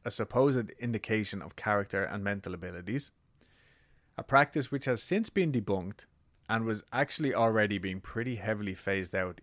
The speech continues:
even back then in eighteen fifty-two. I think it was officially disproved in the eighteen forties.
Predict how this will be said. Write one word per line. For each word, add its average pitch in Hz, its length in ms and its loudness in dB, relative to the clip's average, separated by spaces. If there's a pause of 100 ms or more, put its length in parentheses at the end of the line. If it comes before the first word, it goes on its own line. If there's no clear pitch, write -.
even 110 320 -2
back 95 280 2
then 92 360 0
in 95 280 -8
eighteen 95 320 -6
fifty-two. 92 640 -6 (1000)
I 101 80 0
think 120 240 0
it 110 80 0
was 101 240 2
officially 104 420 -2
disproved 98 540 -2
in 92 80 -6
the 90 100 -4
eighteen 90 320 -6
forties. 95 540 -6